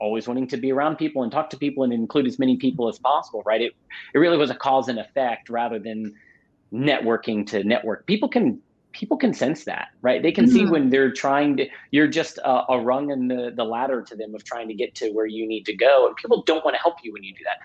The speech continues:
Speaker 1: However, when you are genuine, people want to help people. It's just,
Speaker 2: Mm-hmm.
Speaker 1: it's in our nature by and large.
Speaker 2: Yeah. Uh, y-, and it's true too. Like, people do see through others, especially those who've been in the industry a while. It's like, "Oh, yep, the same conversation. I've had this one <laughs> twelve
Speaker 1: Yeah.
Speaker 2: times."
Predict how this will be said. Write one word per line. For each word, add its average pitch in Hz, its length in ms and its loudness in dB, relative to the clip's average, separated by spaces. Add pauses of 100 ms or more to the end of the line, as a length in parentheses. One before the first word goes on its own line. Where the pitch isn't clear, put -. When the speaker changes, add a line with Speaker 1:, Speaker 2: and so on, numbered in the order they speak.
(160)
Speaker 1:
However, 202 420 2
when 151 160 -4
you 139 140 -4
are 185 100 -2
genuine, 156 680 -8 (460)
people 185 340 -4
want 190 200 -4
to 180 80 -6
help 175 260 -4
people. - 440 -6 (100)
It's 143 240 -6
just, 160 240 -6
Speaker 2:
Mm-hmm. 196 240 0
Speaker 1:
it's - 320 -8
in 156 160 0
our 170 160 2
nature 120 520 -4 (120)
by 120 160 0
and 123 160 -2
large. - 500 -6 (920)
Speaker 2:
Yeah. 196 420 0 (380)
Uh, 214 360 4
y-, 214 260 -2
and 240 120 2
it's 254 380 2
true 190 280 4
too. 175 240 0
Like, 175 320 0
people 202 260 -2
do 180 220 0
see 175 240 -4
through 160 240 -2
others, 160 400 0
especially 226 300 0
those 196 300 2
who've 196 200 -2
been 185 100 0
in 180 120 -2
the 160 60 -6
industry 165 360 -6
a 165 80 0
while. 160 380 4
It's 160 200 -4
like, 165 260 -2
"Oh, 240 200 0
yep, 247 460 -2
the 208 100 -4
same 214 260 -2
conversation. 233 640 -4
I've 208 80 -2
had 202 200 -2
this 202 240 -6
one 196 320 0
<laughs> 233 400 0
twelve 220 400 0
Speaker 1:
Yeah. 208 120 4
Speaker 2:
times." 202 220 -2